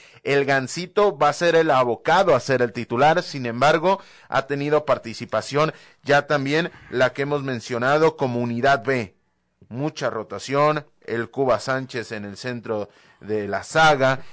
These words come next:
el caso de R-, Ronaldo González ha tenido participación muy destacada, y el último partido en el cual vencieron al conjunto de Indiana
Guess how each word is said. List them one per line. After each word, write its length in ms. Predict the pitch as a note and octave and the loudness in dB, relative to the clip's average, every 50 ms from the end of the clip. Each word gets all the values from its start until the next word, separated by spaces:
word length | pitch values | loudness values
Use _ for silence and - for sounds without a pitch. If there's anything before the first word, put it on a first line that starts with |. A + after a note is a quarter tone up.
| - - - | -18 -14 -6
el 260 | - C3 C3 B2+ - | -2 -2 -2 -2 0
caso 400 | - C#3+ D3 D#3 - F3+ F3 E3+ | 2 2 2 2 2 2 0 2
de 120 | D3 C#3+ C3 | 4 4 4
R-, 140 | A#2 A#2+ A#2+ - | 4 0 -2 -6
Ronaldo 580 | A#2 G#2 G#2+ B2 B2+ B2 C3 C#3+ D#3 E3 F3+ | -6 -4 0 0 0 2 2 0 2 2 0
González 760 | F3 D3 C3+ A#2+ G#2+ - C3 C#3 D3+ D#3 E3+ F3 - - _ _ _ - | 0 0 -2 -4 -2 0 0 0 2 0 -2 -2 -6 -10 _ _ _ -10
ha 160 | A#2+ B2 - | -10 -8 -6
tenido 680 | C3+ C3+ C3+ C3 C3+ C3+ C3 B2+ B2 A#2 A2 G#2+ F2 | -6 -6 -4 -4 -4 -2 2 2 4 4 2 0 -4
participación 1000 | - - A#2 G#2+ - A#2+ A2+ G2+ A#2+ G#2+ - G#2+ G#2+ G#2 - B2+ C#3+ C#3+ C#3+ - - _ _ _ _ _ | -4 -4 -4 -4 -6 -14 -16 -14 -14 -10 -4 -4 -4 -4 -2 -2 -2 -2 -2 -4 -8 _ _ _ _ _
muy 240 | - C3 D#3 E3+ F3 | -8 -6 -4 -4 -2
destacada, 800 | D#3+ E3+ E3 D#3+ - - A#2+ - D3 C#3+ D3+ E3 F#3 A3+ B3+ - - _ _ _ _ _ _ _ - - _ _ _ _ _ - | 0 -2 -2 -2 -2 -6 -4 0 2 2 2 4 2 2 0 -2 -12 _ _ _ _ _ _ _ -20 -20 _ _ _ _ _ -10
y 340 | E3 F#3 G#3+ A#3 A#3+ - _ - | -6 -4 -4 -4 -6 -8 _ -8
el 200 | A#2+ C#3 C#3+ D3 | -6 -4 -2 0
último 420 | D#3+ F3 F3 F3+ G3 F#3 F#3+ F#3 | -2 -2 -2 -4 -4 -4 -4 -2
partido 600 | - D#3+ D3+ D3 - F#3+ F3+ E3+ D#3+ D#3+ F3 F3 - _ _ _ _ | 0 -2 -2 -2 -2 -4 0 2 2 2 0 -2 -8 _ _ _ _
en 180 | - A2+ A#2 A#2 | -12 -10 -10 -10
el 100 | A2 G#2 | -10 -6
cual 260 | - B2 C3 C#3 C#3 | -2 0 0 0 0
vencieron 500 | B2 C#3 C3+ B2 - C3+ C3 C3 C3+ C3+ | -2 -4 -6 -4 -4 -2 -2 -2 -2 -2
al 120 | B2+ A2 - | -4 -6 -6
conjunto 520 | - A2+ G#2+ - - - B2+ B2+ - A#2+ | -8 -8 -8 -6 -8 -8 -6 -4 -4 -4
de 120 | A#2+ B2 | -4 -4
Indiana 480 | A#2 A2+ A2+ A#2+ C3+ C#3 D3 D3+ D3 - | -4 -4 -2 0 0 2 2 0 0 -2